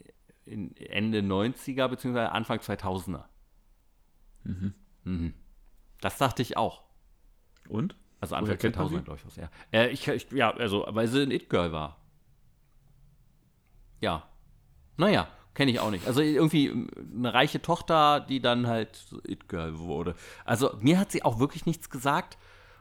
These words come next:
Speaker 1: obwohl wir ja aus der Zeit eigentlich sind. Wir, ich
Speaker 2: Hm.
Speaker 1: kenn nur noch Chiara Ohofen. <laughs> Nein, nein, nein, nein, das ist, äh, die Haarfarbe. <laughs> Ja. Ah, und das ist krass, ne?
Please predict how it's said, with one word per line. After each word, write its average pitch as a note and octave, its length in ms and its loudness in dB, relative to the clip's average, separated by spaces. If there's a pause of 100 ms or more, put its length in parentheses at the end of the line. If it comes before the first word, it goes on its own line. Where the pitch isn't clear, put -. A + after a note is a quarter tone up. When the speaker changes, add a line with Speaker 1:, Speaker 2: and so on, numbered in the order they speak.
(120)
Speaker 1:
obwohl A#2+ 380 0
wir D3 160 0
ja C#3 140 0
aus - 160 -4
der D3+ 140 -2
Zeit C#3+ 200 -2
eigentlich C#3 320 -4
sind. - 280 -2 (440)
Wir, B2 120 -4
ich - 80 -2
Speaker 2:
Hm. G#2+ 60 2
Speaker 1:
kenn D3+ 120 6
nur D#3 80 2
noch D#3+ 160 2
Chiara C#3+ 400 6
Ohofen. A2+ 580 4
<laughs> - 40 8 (1400)
Nein, A#2 200 0
nein, A#2 280 2
nein, B2 180 0
nein, C3 120 2
das G#2+ 180 -8
ist, - 220 -12
äh, G#2+ 220 -2
die G2+ 320 -4
Haarfarbe. F2+ 560 2 (760)
<laughs> - 1040 -6
Ja. F2 140 -4 (420)
Ah, F#2+ 80 -6 (260)
und A#2+ 220 -4 (220)
das C3 120 6
ist - 60 -10
krass, D#3+ 280 10
ne? D3 140 4